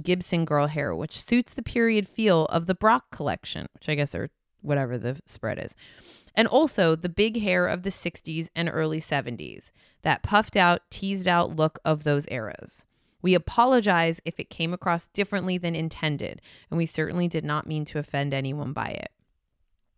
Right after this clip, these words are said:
So, yeah, I mean, they acknowledged it. That is technically, technically an apology. Um,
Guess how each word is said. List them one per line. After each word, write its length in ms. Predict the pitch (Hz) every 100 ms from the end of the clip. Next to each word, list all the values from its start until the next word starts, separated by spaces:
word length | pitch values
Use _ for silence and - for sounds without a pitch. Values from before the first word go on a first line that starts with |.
| _ _ _ _ _ -
So, 920 | - 302 285 277 269 277 277 277 269 - _ _ -
yeah, 560 | 311 494 311 190 196 233
I 60 |
mean, 160 | 294 294
they 120 | 294
acknowledged 580 | 254 254 214 202 202 -
it. 360 | 196 240 -
That 220 | 214 214 -
is 200 | 254 233 -
technically, 960 | - - 262 - 247 - 233 233 233 - _ _ _ _
technically 600 | - 240 - 240 - 226
an 40 | 214
apology. 720 | 208 196 180 180 180 175 180 _ _ _ _ -
Um, 680 | 165 170 170 165 165 165 -